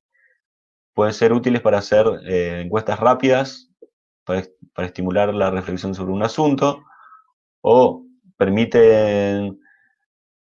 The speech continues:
que el grupo decida sobre algún tema sobre el que se haya planteado. Esto, esto equivale a, eh, yo me acuerdo en la secundaria,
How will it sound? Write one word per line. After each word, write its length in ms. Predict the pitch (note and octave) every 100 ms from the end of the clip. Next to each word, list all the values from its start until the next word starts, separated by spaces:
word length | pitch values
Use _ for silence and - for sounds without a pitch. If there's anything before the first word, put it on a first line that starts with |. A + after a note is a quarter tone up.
| _ _ _ _ _ _ _ -
que 340 | G2 F#2 F#2+
el 140 | G2
grupo 400 | G#2+ C3+ C3+ D3
decida 400 | C3 A2+ C3+ C#3
sobre 240 | C3+ A#2+ G#2
algún 220 | G#2+ A2
tema 440 | B2 C3+ C#3+ - _ _ _ _ _ _ _ _
sobre 380 | - F#2+ F2+ E2
el 100 | D#2+
que 260 | F2 E2 D#2
se 200 | - F#2
haya 200 | F#2 F2+
planteado. 600 | F2 E2 D#2+ D2 C2 - _ _ _
Esto, 260 | - A#2 A2+
esto 400 | G#2+ F2+ A2 A#2
equivale 420 | G#2 G2+ A2+ A#2+
a, 260 | A2+ B2 B2+ - - - _
eh, 320 | - F2+ E2 D#2 -
yo 140 | G#2
me 60 | G2+
acuerdo 300 | G2 G2+ G#2
en 160 | F#2 F2+
la 80 |
secundaria, 720 | F2 G2 F#2+ G2 A2 G2+ F2+